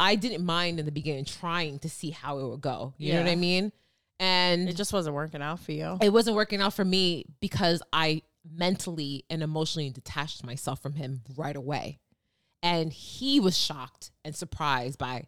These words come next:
Speaker 1: how disconnected, how quickly I disconnected from him.
Speaker 2: Mm-hmm.
Speaker 1: And he didn't like that.
Speaker 2: Yeah.
Speaker 1: And because he didn't see me emotionally invested in him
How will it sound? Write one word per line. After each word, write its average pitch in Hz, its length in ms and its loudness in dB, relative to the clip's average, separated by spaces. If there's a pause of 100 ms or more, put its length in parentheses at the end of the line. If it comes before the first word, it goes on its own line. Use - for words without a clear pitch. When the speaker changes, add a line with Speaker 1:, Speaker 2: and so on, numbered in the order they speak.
Speaker 1:
how 139 240 0
disconnected, 147 800 -4
how 139 120 -2
quickly - 420 -8
I 143 40 -6
disconnected 143 560 -6
from 123 220 -8
him. 127 280 -8
Speaker 2:
Mm-hmm. 214 300 -2
Speaker 1:
And 165 140 0
he 214 320 0
didn't 165 280 -2
like 107 220 -10
that. - 400 -12 (260)
Speaker 2:
Yeah. 339 140 -16 (160)
Speaker 1:
And 170 200 2
because 175 680 4 (300)
he 233 240 2
didn't 196 240 2
see 214 380 0
me 175 240 4
emotionally 156 480 2
invested 165 460 0
in 143 120 -2
him 143 400 -2